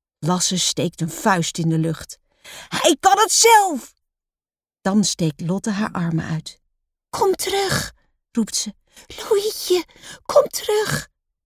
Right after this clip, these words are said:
Maar Lovietje komt niet terug. Hij gaat juist steeds verder weg. Ze kijken hem na. Hoog in de lucht vliegt nog een vogel.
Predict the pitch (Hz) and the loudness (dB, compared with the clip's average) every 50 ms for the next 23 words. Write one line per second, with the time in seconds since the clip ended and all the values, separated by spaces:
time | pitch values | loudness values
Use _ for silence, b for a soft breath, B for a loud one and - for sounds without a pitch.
0 | _ _ _ _ _ _ _ _ _ _ _ _ - 160 147 151 143 165 156 151 | _ _ _ _ _ _ _ _ _ _ _ _ -8 -8 -6 -6 -6 -4 -4 -4
1 | 160 160 - - - - - 220 226 240 - _ 240 226 - - - 185 175 160 | -4 -6 -6 -8 -8 -8 -4 -4 -4 -4 -4 _ -6 -6 -6 -6 -8 -8 -8 -10
2 | - - _ _ _ _ _ _ _ _ _ _ _ _ _ _ _ _ _ _ | -10 -16 _ _ _ _ _ _ _ _ _ _ _ _ _ _ _ _ _ _
3 | - - 160 - 165 170 165 - 180 175 175 - - - - 202 214 247 262 - | -10 -8 -4 -2 -2 -4 -2 -2 -2 -2 -2 -2 -6 -6 -4 -2 -2 0 -2 -4
4 | - - - 180 202 214 214 190 185 175 165 - - - _ _ _ _ _ _ | -8 -6 -4 -4 -2 -2 -4 -4 -4 -4 -6 -8 -12 -20 _ _ _ _ _ _
5 | _ _ _ _ _ _ _ _ _ _ _ _ _ - - 139 - 165 147 143 | _ _ _ _ _ _ _ _ _ _ _ _ _ -14 -14 -10 -6 -6 -6 -6
6 | - 151 165 165 160 151 143 139 143 143 143 - _ _ _ _ _ _ _ _ | -4 -2 -2 0 0 -2 -2 -4 -6 -8 -12 -16 _ _ _ _ _ _ _ _
7 | _ _ _ _ _ _ _ _ _ _ _ _ 170 175 196 202 - 220 202 202 | _ _ _ _ _ _ _ _ _ _ _ _ -2 -2 -2 0 0 0 0 0
8 | 175 175 160 147 156 160 - - - - - _ _ _ _ _ _ _ _ - | 2 2 0 0 0 -2 -6 -10 -16 -18 -20 _ _ _ _ _ _ _ _ -6
9 | - 202 185 - - - 254 302 294 - 175 139 - - 151 147 147 - - 165 | -4 -4 -2 0 -2 0 0 -2 -2 -4 -6 -6 -6 -8 -8 -8 -10 -12 -16 -18
10 | - | -20